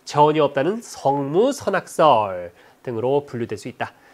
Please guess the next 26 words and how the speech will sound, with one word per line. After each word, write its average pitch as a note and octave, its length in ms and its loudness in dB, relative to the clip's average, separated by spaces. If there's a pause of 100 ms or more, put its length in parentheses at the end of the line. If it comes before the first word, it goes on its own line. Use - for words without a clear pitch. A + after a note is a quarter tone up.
(140)
그래서 - 160 -10
이제 G#2 200 -8
맹자와 E3 600 2
순자를 D#3 840 -2
비롯한 C#3 300 -6
사상가들은 D3+ 580 -4 (360)
인간 F3+ 500 -2
본성에 B2+ 360 -6
대한 C3 260 -2
이론적 D3 380 -2
탐구에서 B2+ 240 -8
더 D#3 220 0
나아가, C#3 520 2 (200)
자, - 300 -8
더 C3 220 -2
나아가서 B2 800 0 (400)
사회적, D#3+ 640 4 (340)
정치적 G3 680 -2
관점으로 D#3 720 2 (440)
인성론을 D#3+ 680 -2
구성하고 C3 540 -2
변형시켜 C#3 680 -4
왔다. G#2 840 -2
자, E3 120 -6
그러면 G#3+ 180 -2
이제 A#3+ 180 0